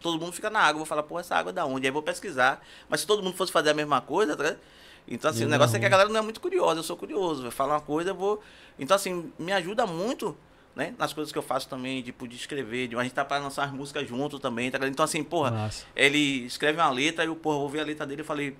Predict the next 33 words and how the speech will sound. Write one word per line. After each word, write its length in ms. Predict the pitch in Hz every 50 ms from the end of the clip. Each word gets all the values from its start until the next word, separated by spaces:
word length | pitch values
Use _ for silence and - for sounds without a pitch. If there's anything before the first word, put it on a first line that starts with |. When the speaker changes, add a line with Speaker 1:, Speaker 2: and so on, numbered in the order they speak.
| - -
Speaker 1:
uma 120 | - 139 139
coisa, 180 | 151 160 160
por 100 | 160 160
exemplo, 180 | 151 143 143 139
que 40 | 156
eu 40 | 151
tinha 120 | 160 160
dificuldade 360 | 165 - 170 165 175 156 151
de 60 | 151
fazer, 140 | - 135 131
eu 60 | 131
sou 100 | 131 156
muito 220 | 139 151 165 - 165
doido 280 | 135 127 127 135 123
da 120 | 120 123 120
cabeça, 420 | - 120 120 113 113 113 - - -
tá 100 | - 110
ligado? 240 | 117 123 127 131 131
Speaker 2:
<laughs> 440 | 160 131 120 117 - - - - 151
Speaker 1:
Então, 200 | 139 127 - 147
assim, 380 | 151 - - 165 160 151 131 - - - - -
eu 80 | - 123
sou 120 | - 151
muito 200 | 135 143 147 170
de 40 | 165
fazer 220 | - - 165 160 165
as 80 | 156
coisas 260 | - 147 156 160 160
muito 220 | 156 156 165 165 185
do 100 | 180 175
meu 160 | 196 202 170
jeito, 300 | 143 139 135 143 139 143
né? 100 | 131 151